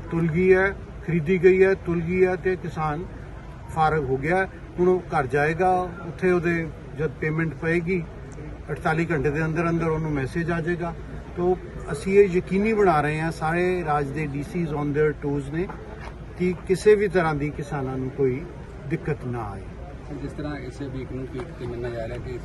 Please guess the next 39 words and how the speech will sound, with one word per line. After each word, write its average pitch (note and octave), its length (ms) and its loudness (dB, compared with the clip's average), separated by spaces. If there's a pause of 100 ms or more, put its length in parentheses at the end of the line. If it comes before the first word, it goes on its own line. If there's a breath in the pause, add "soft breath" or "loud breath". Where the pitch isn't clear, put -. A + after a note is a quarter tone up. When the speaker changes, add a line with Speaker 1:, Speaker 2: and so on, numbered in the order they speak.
(100)
Speaker 2:
ਵਾਰ - 160 -8
ਜਿਹੜਾ A#2+ 220 -10
ਇੱਕ A#2 120 -6
ਹਫ਼ਤਾ - 380 -10
ਗਲਾਟ A2+ 320 -8
ਆਉਣ A#2+ 100 -6
ਦੀ A#2+ 160 -4
ਵੀ A#2+ 80 -6
ਸੰਭਾਵਨਾ, A#2+ 420 -6
ਉਸ - 240 -8
ਨੂੰ C3+ 120 -6
ਲੈ B2 100 -8
ਕੇ C3 120 -8
ਕੀ C3 160 -8
ਅਰੇਂਜਮੈਂਟ A2 340 -8
ਨੇ? G#2+ 140 -10 (1000)
Speaker 1:
ਆ, F3+ 300 0 (240)
ਇਸ F#3+ 280 2
ਵੇਲੇ, G#3 560 10 (180)
ਇਸ G3 140 4
ਸਾਲ G3+ 280 0
ਤੁਸੀਂ G3 300 -8
ਜਾਣਦੇ E3 400 -2
ਹੋ A3 280 -4
ਕਿ G#3+ 400 -6 (260)
ਬਾਰਿਸ਼ਾਂ D3 420 0
ਹੋਣ F3+ 300 2
ਕਰਕੇ E3+ 500 2 (120)
ਸ਼ੁਰੂ F#3+ 220 -2
ਦੇ F#3+ 140 8
ਵਿੱਚ E3+ 580 0 (600)
ਕਣਕ E3+ 240 2
ਦੀ D#3+ 180 0
ਮੰਡੀਆਂ D#3+ 400 2
ਦੇ D3+ 100 -2
ਵਿੱਚ E3+ 200 -4
ਆਮਦ D3+ 300 -2
ਨਹੀਂ D3+ 300 2
ਹੋਈ। A2+ 200 -4